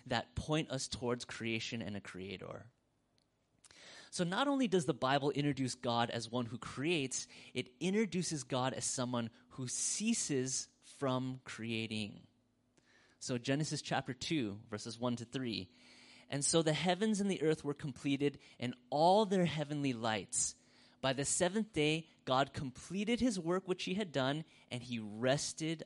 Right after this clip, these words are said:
on the seventh day from all which he had done. Then God blessed the seventh day and sanctified it," and so forth and so on. Now, Sigve Tonstad says that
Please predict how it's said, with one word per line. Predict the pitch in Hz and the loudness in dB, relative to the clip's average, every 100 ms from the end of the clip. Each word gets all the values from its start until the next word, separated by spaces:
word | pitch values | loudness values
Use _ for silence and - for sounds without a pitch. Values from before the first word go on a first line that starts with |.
| - | -10
on | 120 | -6
the | 117 | -6
seventh | - 110 110 107 - | -4 -4 -6 -8 -8
day | 98 95 101 | -6 -6 -8
from | 104 98 - | -10 -10 -8
all | 101 101 104 104 _ _ | -6 -4 -4 -8 _ _
which | - 92 - - - _ | -10 -8 -6 -6 -8 _
he | - 95 | -14 -10
had | - 95 | -10 -8
done. | - - - 104 _ _ _ _ - | -10 -10 -14 -18 _ _ _ _ -6
Then | 120 131 | -2 0
God | 135 117 104 | 0 -2 -2
blessed | 107 104 110 | -4 -4 -2
the | 123 | -4
seventh | - 110 104 - | -4 -6 -6 -8
day | 104 107 | -8 -8
and | 101 101 | -12 -12
sanctified | - 95 - - - | -12 -12 -14 -14 -12
it," | - - | -14 -14
and | 104 | -14
so | - | -12
forth | 92 - 90 | -12 -12 -12
and | - | -12
so | 78 | -10
on. | 80 - _ _ _ _ _ _ - - - - - - - | -14 -16 _ _ _ _ _ _ -20 -20 -20 -20 -20 -14 0
Now, | 139 | 0
Sigve | 139 - 220 226 - | 2 0 0 -2 -2
Tonstad | - 151 156 139 110 | -2 -2 -2 -4 -4
says | - 120 113 | -2 -2 0
that | 117 | 0